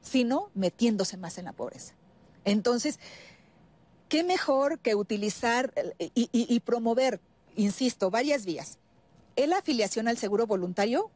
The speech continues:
con cotización en Infonavit para, para los créditos.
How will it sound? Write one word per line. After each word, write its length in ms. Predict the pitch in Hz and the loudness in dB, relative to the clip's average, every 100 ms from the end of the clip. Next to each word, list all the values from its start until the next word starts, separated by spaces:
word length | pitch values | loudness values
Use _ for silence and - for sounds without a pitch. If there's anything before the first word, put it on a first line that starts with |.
| _ | _
con 240 | 254 285 | -2 0
cotización 720 | 294 247 208 185 - 202 208 - | -2 -2 -4 -4 -2 -2 -2 -6
en 240 | 185 175 - | -6 -6 -6
Infonavit 560 | 180 175 175 175 220 | -4 0 0 0 -2
para, 400 | - 180 165 165 _ | 0 0 0 -2 _
para 180 | 170 165 | -2 0
los 180 | 170 | -2
créditos. 500 | - 254 247 320 453 | 0 0 0 -2 -2